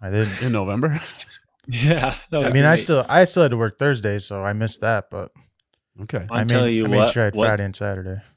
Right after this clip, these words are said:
Speaker 3: what's come to it in the last two days of, well, not really yesterday, but today, of being home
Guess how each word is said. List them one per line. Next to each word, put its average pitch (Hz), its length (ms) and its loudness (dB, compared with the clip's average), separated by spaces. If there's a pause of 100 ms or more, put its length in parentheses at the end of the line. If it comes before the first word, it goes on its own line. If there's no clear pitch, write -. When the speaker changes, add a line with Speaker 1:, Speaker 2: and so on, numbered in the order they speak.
(260)
Speaker 3:
what's 113 280 -4
come 127 280 -4
to 110 220 -2
it 123 340 -8
in 113 180 -14
the 98 60 -8
last 101 260 -6
two 107 140 -8
days 101 320 -6
of, 95 420 -10
well, 110 220 -6
not 113 180 -6
really 104 160 -6
yesterday, 101 380 -6
but 92 160 -12
today, 98 380 -6
of 92 200 -12
being 104 160 -8
home 95 440 -10